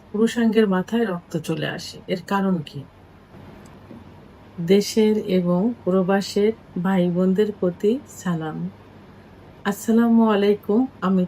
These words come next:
প্রভাষক ডাক্তার রিক্তা পারভিন, হোমিওপ্যাথি এবং আয়ুর্বেদিক চিকিৎসক, চেম্বার সেবা, হোমিও কমপ্লেক্স অ্যান্ড সেবা ডিজিটাল ল্যাব, উপজেলা মডেল মসজিদের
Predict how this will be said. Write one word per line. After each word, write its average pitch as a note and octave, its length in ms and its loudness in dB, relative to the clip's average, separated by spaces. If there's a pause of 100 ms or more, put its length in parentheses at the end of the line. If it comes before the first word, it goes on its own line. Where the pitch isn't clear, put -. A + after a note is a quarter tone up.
প্রভাষক G3+ 640 -2 (160)
ডাক্তার F3 500 -4
রিক্তা F3 440 -6
পারভিন, G#3 480 0 (560)
হোমিওপ্যাথি A#3 840 2
এবং F#3 520 2
আয়ুর্বেদিক F#3+ 680 0 (180)
চিকিৎসক, - 600 -8 (840)
চেম্বার A#3+ 440 6
সেবা, A3 540 2
হোমিও A3 400 4
কমপ্লেক্স A#3+ 720 0
অ্যান্ড G3 360 0
সেবা F#3 420 0
ডিজিটাল F#3+ 520 0
ল্যাব, A#3 300 2 (520)
উপজেলা A3+ 600 4
মডেল G#3 440 4
মসজিদের A3+ 580 4